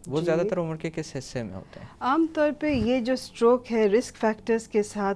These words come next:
Speaker 2: अगर कोई सपोजिंग डायबिटीज़ लेते हैं जो बचपन से शुरू हो गई,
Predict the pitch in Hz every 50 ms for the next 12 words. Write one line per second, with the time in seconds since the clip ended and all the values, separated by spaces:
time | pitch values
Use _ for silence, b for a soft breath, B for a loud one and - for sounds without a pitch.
0 | 196 - - 202 185 196 233 240 233 - - - 214 220 208 - 208 202 - 214
1 | 214 208 233 240 214 175 196 190 196 190 190 214 208 240 247 254 240 214 190 175
2 | 170 - - 175 170 170 175 170 165 170 - - - 190 202 214 202 208 208 -
3 | - - 247 254 269 269 233 - - 196 180 185 185 185 185 175 170 185 190